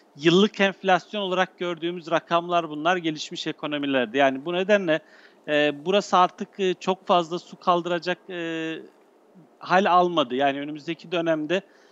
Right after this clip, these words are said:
e, mutlaka bu varlık alım programlarının azaltılması ve başka aksiyonların da devreye alınması söz konusu olacak. E, bu fazla piyasadaki varlıkların, e, sterilize edilmesi, faizlerin artması gibi senaryolar gündeme gelecek.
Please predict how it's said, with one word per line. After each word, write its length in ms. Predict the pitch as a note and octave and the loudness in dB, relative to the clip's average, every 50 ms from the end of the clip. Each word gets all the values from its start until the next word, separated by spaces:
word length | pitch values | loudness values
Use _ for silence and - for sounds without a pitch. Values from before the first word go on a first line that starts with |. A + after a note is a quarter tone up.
| _ _ _ - | _ _ _ -6
e, 160 | D3 C#3+ D3 | -4 -2 -2
mutlaka 680 | D3 E3 F#3+ - - - F3 - - E3 E3+ F3 D#3+ | -2 -2 -4 -2 0 0 0 0 2 2 2 2 2
bu 80 | E3+ D#3+ | 0 2
varlık 400 | E3 E3 E3 D#3+ F3 E3+ - F3 | 4 4 4 4 0 -2 0 -2
alım 200 | D#3+ E3 F3 F3 | -2 -2 -4 -8
programlarının 580 | - E3+ E3 E3 E3 E3 E3 E3 E3 D#3+ E3 | -10 -8 -4 -4 -4 -4 -4 -4 -6 -4 -2
azaltılması 960 | D#3+ D#3+ D#3 C#3 D3+ E3 D#3+ D#3 - - E3 D#3+ E3+ E3+ D#3+ - - - A3+ A3+ - - - _ _ _ _ _ - | -4 -4 -4 0 0 0 0 0 -2 -8 -12 -8 -6 -6 -6 -6 -8 -8 -8 -8 -10 -18 -20 _ _ _ _ _ -6
ve 240 | D3 F#3+ F#3 D#3+ F3 | -4 -4 -2 2 4
başka 520 | E3+ D#3 - - - - A3 A3 F#3+ - - _ - | 2 4 2 -4 0 2 2 2 2 0 -6 _ -2
aksiyonların 840 | E3 D#3+ - - - - - F3 E3+ E3 E3 E3 D#3+ F3 F3 E3 | -2 -2 -2 -4 -10 -12 -10 -8 -8 -2 0 0 0 0 -2 -4
da 160 | E3 D#3+ C#3+ | -6 -6 -4
devreye 340 | D#3 D#3+ D#3 D3+ D3 E3+ E3+ | -4 -4 -4 -2 0 4 4
alınması 400 | E3 E3 D#3+ D#3+ D#3+ D#3 - A3 | 4 4 2 -4 -10 -10 -12 -16
söz 280 | - - F3 E3 - - | -16 -14 -14 -14 -14 -14
konusu 360 | _ E3+ D#3+ D#3 - - F#3 | _ -14 -14 -14 -10 -6 -6
olacak. 320 | F3 D#3+ C#3 B2+ C3+ A#2+ - - | -4 -4 -4 -4 -6 -6 -4 -4
E, 240 | C#3+ C3+ C3 C3 C3 | -4 -4 -4 -4 -6
bu 260 | D3 D3 D3+ D3+ C#3 C3+ - _ | -6 -6 -6 -6 -8 -12 -12 _
fazla 500 | - C#3+ C#3+ C#3 C#3 D#3 E3 D#3+ D#3 - _ - _ | 0 0 0 0 2 4 4 4 4 2 _ -14 _
piyasadaki 560 | - D#3 D3 C#3 - D3+ D3 D3 - - D#3 D3 | -6 -4 -4 -4 -4 -8 -10 -10 -10 -8 -2 0
varlıkların, 600 | D3 D3 D3 C#3+ D3 - - D#3 D3+ D3 D3 - _ _ _ _ _ _ _ _ | 2 2 2 0 -4 -2 0 0 0 0 -2 -6 _ _ _ _ _ _ _ _
e, 160 | D3 C#3+ C#3 C3 | -6 -4 -4 -4
sterilize 600 | - - - - D#3+ D#3 D#3+ D#3+ D#3 C#3 E3+ D#3+ | -6 -8 0 2 2 2 2 0 -4 -2 -2 -2
edilmesi, 520 | D#3+ C#3+ C#3+ D3 C3 C3+ B2+ A#2+ - C#3+ | -2 -2 -4 -8 -8 -8 -8 -8 -10 -12
faizlerin 580 | - - D3+ D3 D3+ D#3 D3 C#3 D3+ D3+ D3+ D3+ | -2 2 4 4 4 4 0 0 -2 -2 0 0
artması 420 | D3 C#3+ - - - D3+ - - | -2 -4 -4 -6 -10 -12 -12 -14
gibi 180 | D#3 C#3+ D3 D3 | -14 -14 -14 -12
senaryolar 540 | - - D3+ D3 D3 D3+ D3+ D3+ E3+ G3 F#3 | -6 -4 0 0 2 2 2 2 2 0 0
gündeme 420 | E3+ F3+ E3+ F3 F3 E3+ E3 E3 | -2 -6 -6 -4 -2 -2 -2 0
gelecek. 380 | D3+ D3 B2+ A#2 G#2+ - - | 2 2 2 2 0 -4 -8